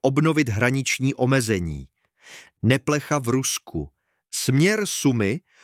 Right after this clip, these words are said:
ruský propagandistický kanál Dnevník desantníka, uvedl, že v sumské oblasti došlo k úderům ruského dělostřelectva a letectva na vojenskou infrastrukturu, sklady, logistiku a shromaždiště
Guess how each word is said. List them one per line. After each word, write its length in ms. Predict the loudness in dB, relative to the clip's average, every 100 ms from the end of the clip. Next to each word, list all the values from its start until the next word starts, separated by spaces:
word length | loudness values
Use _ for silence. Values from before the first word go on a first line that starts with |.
| -16 0
ruský 580 | 2 2 0 -4 -4 -2
propagandistický 1120 | 0 0 0 0 0 0 0 -4 -4 -10 -10
kanál 500 | 0 2 2 2 0
Dnevník 460 | 0 0 2 0 2
desantníka, 680 | 0 0 -4 -2 0 0 -2
uvedl, 420 | 0 2 2 0 -2 -20 -20 -6
že 200 | 0 0
v 80 | 0
sumské 500 | -2 0 0 0 0
oblasti 520 | 0 0 0 0 0
došlo 320 | 0 0 -2
k 80 | -4 -4
úderům 460 | 0 2 2 2 2
ruského 520 | 0 0 0 2 2
dělostřelectva 1000 | 2 0 -2 -4 0 0 -2 -2 0 0 -8 -16 -2
a 100 | 0
letectva 640 | 2 0 0 -4 -2 -2
na 120 | 0 2
vojenskou 500 | 0 0 0 -2 0
infrastrukturu, 1000 | -4 -2 -2 -4 -2 -4 0 2 2 2 _ -20 -10
sklady, 640 | -8 -2 2 2 2 0 -2 _ 0
logistiku 880 | 4 4 4 0 -2 -4 -4 -2 -2
a 80 | -2
shromaždiště 960 | -4 -2 0 2 0 0 -2 -2 -2